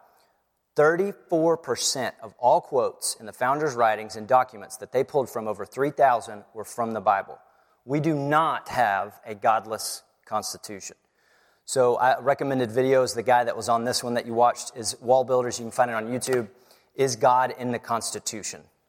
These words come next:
Is God in the Constitution? If you YouTube Wall Builders, Is God in the Constitution? He'll walk you through all that. Okay, so now let's move to the next section where we are now as we begin to wrap up.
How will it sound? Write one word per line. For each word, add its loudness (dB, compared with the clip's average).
Is -6
God 2
in -10
the -10
Constitution? -14
If -20
you -20
YouTube -4
Wall 4
Builders, -2
Is -16
God 2
in -10
the -12
Constitution? -6
He'll -8
walk 0
you -18
through -8
all 0
that. -4
Okay, 2
so -2
now 2
let's -2
move -2
to -6
the -4
next 2
section 0
where 4
we 0
are 4
now -2
as 2
we 0
begin -2
to -2
wrap 2
up. 0